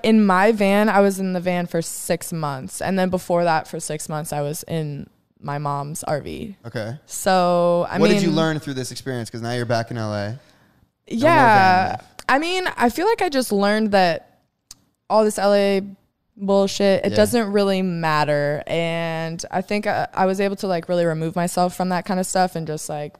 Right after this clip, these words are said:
Speaker 1: be here for me now. And so I'm having a much better experience in L A now because I took that time away, I feel like.
Speaker 2: Do you think it made you not have, like, fomo?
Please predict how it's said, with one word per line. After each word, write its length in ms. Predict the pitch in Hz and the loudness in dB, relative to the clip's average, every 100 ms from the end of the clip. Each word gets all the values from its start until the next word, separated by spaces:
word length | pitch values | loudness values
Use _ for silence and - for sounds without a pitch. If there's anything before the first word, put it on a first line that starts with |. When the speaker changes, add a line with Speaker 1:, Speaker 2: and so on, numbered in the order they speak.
| _ _ _ | _ _ _
Speaker 1:
be 140 | 180 185 | -10 -6
here 240 | 196 190 | -2 -4
for 180 | 190 170 | -4 -8
me 320 | 170 196 240 | -4 -2 0
now. 420 | 254 247 247 262 | 0 2 2 0
And 160 | - 185 | -2 -6
so 320 | - 175 170 | -2 0 2
I'm 140 | 160 | 0
having 240 | 185 190 196 | 0 0 -2
a 40 | |
much 260 | 180 170 - | -4 -6 -6
better 220 | 175 170 | -4 -4
experience 680 | 160 - - 165 165 160 - | -6 -10 -12 -10 -8 -10 -12
in 120 | 165 160 | -12 -8
L 200 | 147 143 | -6 -6
A 240 | 143 147 | -6 -8
now 420 | 151 139 135 139 - | -8 -8 -8 -10 -12
because 480 | - - - 165 185 | -18 -16 -8 -4 -4
I 60 | |
took 180 | 214 226 | -4 -2
that 160 | 220 214 | 0 0
time 180 | 220 220 | 0 2
away, 240 | 220 214 | 2 2
I 60 | 220 | 2
feel 200 | 240 233 | 0 -2
like. 340 | 233 233 - _ _ _ _ _ - | -2 -4 -12 _ _ _ _ _ -10
Speaker 2:
Do 80 | 131 | -4
you 60 | |
think 120 | 143 | -2
it 40 | 151 | 0
made 240 | 147 143 | 0 -2
you 400 | 139 143 131 101 - - | 0 -2 -2 -6 -14 -16
not 360 | 107 120 123 123 | -8 -4 -4 0
have, 300 | 123 120 107 | 0 0 -2
like, 120 | 113 107 - | -8 -10 -10
fomo? 480 | 120 107 110 113 147 | -8 -6 -6 -6 -8